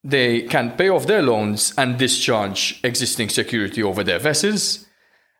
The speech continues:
And secondly, um, they can request fresh financings for new builds, um, to meet this increased capacity requirement.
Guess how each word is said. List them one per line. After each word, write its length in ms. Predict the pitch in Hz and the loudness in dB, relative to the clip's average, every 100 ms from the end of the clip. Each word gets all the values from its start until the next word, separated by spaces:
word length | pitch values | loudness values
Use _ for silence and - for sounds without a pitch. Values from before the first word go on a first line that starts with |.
| _ - | _ -4
And 120 | 143 | 0
secondly, 840 | 226 233 202 143 127 110 101 80 - - - _ _ _ | 0 2 0 0 0 0 -2 -10 -20 -20 -20 _ _ _
um, 540 | 120 110 107 107 101 - - | 0 2 2 0 -2 -10 -2
they 160 | 240 | 0
can 200 | - 139 | 2 2
request 520 | 180 - 151 156 - | 2 2 2 2 -2
fresh 300 | - 202 - | 0 2 2
financings 680 | - 127 139 165 - 202 - | 0 2 2 0 0 -2 -2
for 140 | - 131 | -2 0
new 220 | 170 151 | 0 0
builds, 640 | 143 180 151 - - - - | 2 0 0 -2 -4 -8 -2
um, 760 | 127 120 120 117 117 117 113 - | 0 2 2 2 0 -2 -4 -4
to 120 | - | 0
meet 260 | 170 139 143 135 | 2 2 0 0
this 260 | 151 - - | 0 0 0
increased 580 | 170 - 127 123 - - | -2 0 -2 -2 -4 -2
capacity 760 | 131 117 - 120 120 110 110 | 0 0 0 -2 0 -2 -2
requirement. 800 | 113 117 123 107 85 87 87 - | -4 -2 0 0 -2 -8 -14 -20